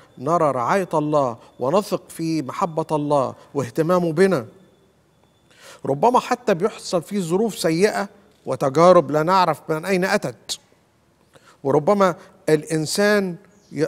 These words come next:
لا، يعني، يعني كأنه، آه، مش حاسس بالمستقبل هيحصل إيه. بولس الرسول في رسالة كورنثوس الثانية يقول: "ونحن ناظرين الأمور التي ترى،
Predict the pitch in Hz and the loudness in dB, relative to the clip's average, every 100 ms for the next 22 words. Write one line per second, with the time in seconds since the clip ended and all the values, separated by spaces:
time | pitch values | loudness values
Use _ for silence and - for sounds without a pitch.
0 | - 143 147 147 147 143 139 143 139 139 | -4 -4 -2 -2 -4 -4 -2 -2 -4 -6
1 | 135 131 131 131 _ _ - 135 139 127 | -6 -8 -10 -14 _ _ -8 -4 -4 -4
2 | 120 170 190 196 190 185 175 - - _ | -2 0 0 0 2 2 -2 -10 -20 _
3 | 139 139 135 135 131 127 123 123 123 - | -2 0 2 2 0 -2 -4 -6 -10 -16
4 | _ - - 135 135 - - 214 202 160 | _ -20 -18 -10 -8 -8 -2 -2 -2 -6
5 | 131 151 143 139 135 - 180 165 151 143 | -4 -2 -2 -6 -8 -6 -4 -2 -4 -4
6 | 165 185 - 170 180 208 151 - _ _ | -2 -2 -2 -4 -2 -4 -4 -8 _ _
7 | _ _ _ _ 151 185 165 143 135 180 | _ _ _ _ -4 -2 0 -2 -2 -4
8 | 139 131 165 165 - - - - _ - | -4 -4 2 2 0 -16 -20 -20 _ -2
9 | 151 185 - 143 170 160 156 175 151 - | 2 2 0 -4 -2 -2 0 0 -2 -10
10 | - 139 190 226 214 190 180 170 156 185 | -2 2 2 2 0 0 2 2 2 2
11 | 208 196 156 156 156 165 214 220 180 165 | 0 0 2 0 0 0 4 4 4 0
12 | 170 185 - 180 - 226 226 | 2 2 2 -4 -2 4 4